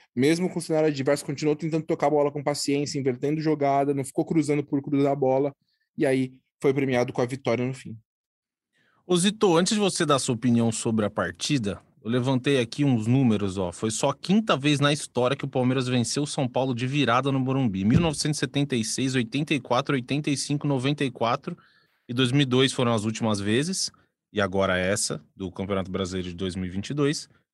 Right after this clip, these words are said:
Speaker 2: E o último ano que o Palmeiras tinha vencido o São Paulo duas vezes no Morumbi, no mesmo, na mesma temporada, foi em mil novecentos e noventa e sete.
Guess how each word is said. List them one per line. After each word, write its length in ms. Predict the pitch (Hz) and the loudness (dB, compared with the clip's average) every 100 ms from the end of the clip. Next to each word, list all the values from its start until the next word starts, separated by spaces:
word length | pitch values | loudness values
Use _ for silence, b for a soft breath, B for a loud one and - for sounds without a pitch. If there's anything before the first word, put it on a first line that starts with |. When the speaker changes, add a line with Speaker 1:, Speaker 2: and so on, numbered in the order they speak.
| _ _ _ - | _ _ _ 0
Speaker 2:
E 160 | 170 208 | 6 6
o 60 | |
último 360 | 208 190 202 175 | 6 4 4 6
ano 140 | 190 | 4
que 80 | 185 | 0
o 60 | 170 | 0
Palmeiras 340 | 175 175 180 | 2 2 2
tinha 180 | - 175 | 2 0
vencido 520 | 165 185 - 190 180 | 2 0 0 0 -2
o 40 | |
São 200 | - 170 | 0 0
Paulo 240 | 151 160 151 | 2 2 2
duas 480 | 117 156 226 190 120 | 2 4 6 4 4
vezes 460 | 135 180 156 120 | 4 4 4 0
no 80 | 123 | 0
Morumbi, 600 | 123 123 110 120 160 98 - | 2 2 4 4 2 0 -4
no 120 | 110 | -2
mesmo, 320 | 113 131 143 131 | 2 2 2 2
na 80 | |
mesma 240 | 117 139 151 | 2 2 0
temporada, 460 | 151 131 127 139 | -2 0 2 2
foi 160 | 139 151 | 2 0
em 80 | 139 | 2
mil 140 | 147 | 2
novecentos 420 | 170 151 - 147 | 0 -2 -2 0
e 20 | 156 | 0
noventa 320 | 147 151 156 | 0 -2 -2
e 80 | 143 | -4
sete. 520 | - 104 95 - | -2 -2 -2 -6